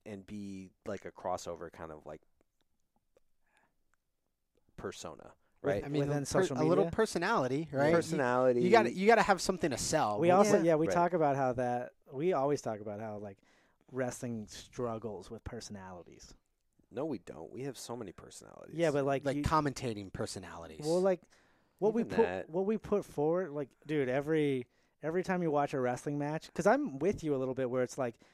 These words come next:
Speaker 2: there are a lot of personalities in wrestling that are so interesting and so
Speaker 1: Tons
Speaker 2: much
Speaker 1: of
Speaker 2: more exciting.
Speaker 1: personalities.
Speaker 2: But the majority of that, the majority that we put forward or, like,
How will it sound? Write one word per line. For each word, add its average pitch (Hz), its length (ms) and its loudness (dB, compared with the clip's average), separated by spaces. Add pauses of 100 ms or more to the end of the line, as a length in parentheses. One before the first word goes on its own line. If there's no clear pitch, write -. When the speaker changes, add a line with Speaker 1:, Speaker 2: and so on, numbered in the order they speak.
(160)
Speaker 2:
there 160 240 4
are 160 140 8
a 151 40 6
lot 135 120 2
of 123 60 -6
personalities 127 420 -4
in 117 80 -6
wrestling 120 280 -6
that 117 100 -6
are - 40 -4
so 117 200 -6
interesting 117 480 -8
and 107 100 -10
so - 80 -6
Speaker 1:
Tons 117 120 -4
Speaker 2:
much 160 60 -8
Speaker 1:
of - 20 -2
Speaker 2:
more 120 100 -2
exciting. 113 320 -6
Speaker 1:
personalities. - 280 -10 (360)
Speaker 2:
But 147 220 -2 (440)
the 156 100 -4
majority 151 520 0
of 190 140 2
that, 156 120 2 (180)
the 151 80 -4
majority 147 440 0
that 170 120 0
we 143 120 -2
put - 200 -6
forward 139 600 -4 (560)
or, 147 100 -2
like, 123 240 -4